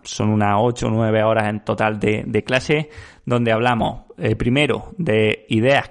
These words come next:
que nadie nos dice al empezar, donde profundizamos un poco más en lo visto en este capítulo. Módulo dos, cómo arrancar. El módulo tres, la metodología de trabajo como entrenadores,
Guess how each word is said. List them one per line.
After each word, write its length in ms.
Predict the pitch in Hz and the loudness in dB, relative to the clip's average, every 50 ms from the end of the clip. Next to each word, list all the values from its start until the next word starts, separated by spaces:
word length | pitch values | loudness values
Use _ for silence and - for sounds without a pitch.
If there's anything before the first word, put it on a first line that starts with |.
| - | -10
que 80 | - - | -8 -6
nadie 260 | 110 104 110 117 117 | -2 0 0 2 2
nos 180 | 117 117 110 110 | 2 0 0 0
dice 200 | 117 113 - - | -2 -2 -2 0
al 80 | 107 | 0
empezar, 460 | 113 110 - 117 - 120 131 156 165 131 | 0 0 0 -2 -2 0 0 0 0 0
donde 240 | 113 104 95 92 | 0 0 0 0
profundizamos 580 | - - - - - 117 107 95 - 110 110 110 | 0 -2 -2 0 0 0 0 0 0 0 0 0
un 120 | 104 104 | 0 0
poco 220 | - 110 104 - 107 | 0 -2 -2 0 -2
más 280 | 110 110 107 98 - - _ _ _ - | -2 -2 -2 -4 -6 -10 _ _ _ -6
en 100 | - 110 | -2 0
lo 80 | 101 104 | 2 2
visto 180 | 107 107 - | 0 0 0
en 40 | 107 | -2
este 160 | 104 - 113 | -2 -2 -2
capítulo. 640 | - 101 - 143 143 135 156 147 151 151 156 160 156 - - - - - - - - - - | -4 -2 0 0 0 0 2 2 4 2 2 0 -4 -10 -20 -20 -20 -20 -20 -20 -20 -20 -6
Módulo 340 | - 123 123 123 120 113 110 | -2 0 2 4 4 4 4
dos, 300 | 113 131 135 123 - - - - - - - | 6 6 4 4 2 0 -6 -18 -20 -16 -2
cómo 400 | - 127 131 127 127 123 113 113 | 2 2 4 4 4 4 4 2
arrancar. 800 | 107 - 98 98 101 - - 131 147 170 190 185 - - - - _ - _ _ _ _ _ _ _ - - | 2 0 -2 -6 -6 -4 -2 0 0 0 0 -4 -8 -12 -18 -20 _ -20 _ _ _ _ _ _ _ -18 -8
El 100 | - 120 | -2 0
módulo 380 | 110 113 117 117 117 113 107 104 | 2 2 2 4 4 4 2 2
tres, 380 | - - 135 143 180 185 - - - _ _ - - - _ - - | 2 0 0 0 0 -4 -8 -12 -18 _ _ -20 -20 -20 _ -12 -4
la 160 | 120 117 110 | 0 2 2
metodología 720 | 110 113 110 - 113 110 110 110 110 101 - - 131 123 | 4 2 2 2 2 4 4 4 2 2 0 2 2 2
de 160 | 117 120 117 - | 4 2 0 0
trabajo 720 | - - 107 101 104 123 131 - - - 180 214 196 - - - | 0 -2 0 2 2 2 0 0 0 0 0 0 0 -6 -10 -12
como 220 | - - 104 107 104 | -6 -2 0 0 0
entrenadores, 640 | 107 - - 101 107 110 107 113 131 156 202 208 | 0 0 0 0 0 2 2 2 2 0 -2 -4